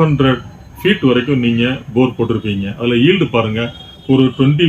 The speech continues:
ஃபீட்ல இருந்தே உங்களுக்கு ஈல்டு இருக்கும். So அந்த மாதிரி இடத்துல ஒரு நூத்தி ஐம்பது அடி இல்ல அதிகமா நூத்தி அறுபது வடை-, அடி வரைக்கும் நீங்க இந்த மோட்டாரை நீங்க பூமிக்குள்ள இறக்கிக்கலாம். So இறக்கிட்டு மீதி நீங்க பைப்பை போட்டு பாருங்க, இதனுடைய அவுட்டர் டெலிவரி பாருங்க, ஒன் இன்ச்சு பைப் போட்டீங்கன்னா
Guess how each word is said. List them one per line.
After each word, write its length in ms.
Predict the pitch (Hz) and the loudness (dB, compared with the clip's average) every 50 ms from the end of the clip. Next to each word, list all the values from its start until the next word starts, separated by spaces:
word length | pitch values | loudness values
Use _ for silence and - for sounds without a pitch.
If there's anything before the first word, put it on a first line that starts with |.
| - - | 0 0
ஃபீட்ல 260 | 170 175 170 151 135 120 | 0 0 2 0 0 0
இருந்தே 220 | 117 117 117 113 107 - - - - - - - - - - | -2 -4 -4 -4 -4 -6 -14 -20 -20 -20 -20 -20 -16 -8 -2
உங்களுக்கு 300 | 117 120 120 120 120 147 123 123 | 0 2 2 2 2 2 2 4
ஈல்டு 180 | 147 147 143 113 | 4 4 2 0
இருக்கும். 220 | 101 - 107 - - - | -2 -6 -10 -16 -14 -10
So 80 | 120 101 | -8 -6
அந்த 120 | 104 113 127 156 | -2 0 2 2
மாதிரி 140 | 185 196 143 113 | 2 2 2 0
இடத்துல 260 | 120 117 - 104 98 104 113 - 135 | 0 -2 -4 -4 -6 -6 -4 -2 -2
ஒரு 100 | 123 117 120 | 0 2 2
நூத்தி 260 | 143 156 151 - - 143 110 113 | 2 0 0 -2 -4 -2 0 2
ஐம்பது 300 | 131 131 127 135 120 110 104 98 | 2 2 2 2 0 -2 -2 -6
அடி 140 | 107 101 101 - - - - - - - | -6 -8 -8 -10 -14 -20 -20 -14 -6 0
இல்ல 140 | 127 127 131 139 135 135 120 | 2 4 4 4 2 0 -2
அதிகமா 340 | 113 127 135 139 135 135 135 131 117 | 0 2 2 4 4 2 2 2 2
நூத்தி 240 | 127 151 151 - 143 113 | 2 0 0 0 -2 -2
அறுபது 260 | 110 123 131 143 127 120 107 | 0 2 2 2 2 2 0
வடை-, 260 | 107 110 110 110 113 - - - - | -2 -2 -2 -4 -6 -8 -12 -12 -6
அடி 160 | 113 117 135 135 | 0 2 2 4
வரைக்கும் 380 | 117 110 110 104 107 110 131 151 117 113 | 4 2 -2 -4 -6 -6 -8 -6 -6 -6
நீங்க 200 | 107 107 98 104 113 123 - - - - - - | -4 -6 -6 -6 -8 -8 -8 -12 -16 -16 -16 -8
இந்த 120 | 127 117 117 110 113 | -4 -2 -2 0 2
மோட்டாரை 360 | 143 160 165 - 110 117 139 131 117 | 2 0 0 0 -2 -2 -2 -2 -2
நீங்க 160 | 110 113 117 113 127 - - - - - - - - - | -4 -4 -4 -4 -4 -8 -12 -20 -20 -20 -20 -20 -8 -2
பூமிக்குள்ள 420 | - 139 147 131 117 98 101 117 139 139 | 2 2 2 2 0 -2 -2 -4 -2 -2
இறக்கிக்கலாம். 440 | 117 113 104 101 98 - 92 90 - - - - - - - - - - - - | -2 -4 -4 -6 -8 -10 -12 -18 -18 -20 -20 -20 -20 -20 -20 -20 -20 -20 -8 -2
So 40 | 165 156 | 0 2
இறக்கிட்டு 280 | 147 147 147 151 160 143 | 2 2 2 2 2 4
மீதி 140 | 143 147 139 131 | 4 4 4 4
நீங்க 160 | 127 123 120 113 - | 2 0 -2 0 2
பைப்பை 220 | 123 139 135 135 117 - | 2 2 2 0 -2 -2
போட்டு 240 | 110 104 - - - - - 127 | -4 -6 -6 -6 -10 -8 -4 -2
பாருங்க, 200 | 123 123 123 131 127 | -2 -2 0 -2 -2
இதனுடைய 240 | 120 117 113 110 107 110 | 0 0 -2 0 0 0
அவுட்டர் 220 | 143 151 147 113 120 | 2 2 0 0 2
டெலிவரி 240 | 127 143 139 131 123 117 | 2 2 2 2 0 -4
பாருங்க, 220 | 104 98 104 117 127 113 113 | -6 -6 -6 -8 -6 -4 -2
ஒன் 100 | 120 120 | -2 -2
இன்ச்சு 180 | 120 113 113 - - | -2 -2 -4 -4 -2
பைப் 180 | 113 123 120 - | -2 -2 -2 -4
போட்டீங்கன்னா 400 | 110 98 - - 98 98 117 143 | -10 -10 -10 -10 -10 -8 -6 -8